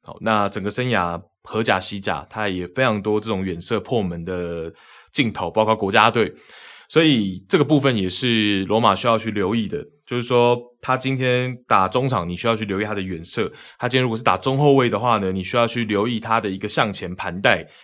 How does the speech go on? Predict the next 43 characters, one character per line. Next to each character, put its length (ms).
然 140
后 120
在 220
一 120
个 140
比 140
较 180
高 300
一 20
点 140
的 100
位 160
置 140
去 140
出 240
球。 260
那 60
这 120
个 80
点 160
其 160
实 160
在 180
打 320
尤 140
文 100
图 140
斯 120
的 100
两 180
回 140
合 100
都 160
看 180
到 200
Goodell 380
从 260
中 200
后 180
卫 140
的 120
位 180
置 260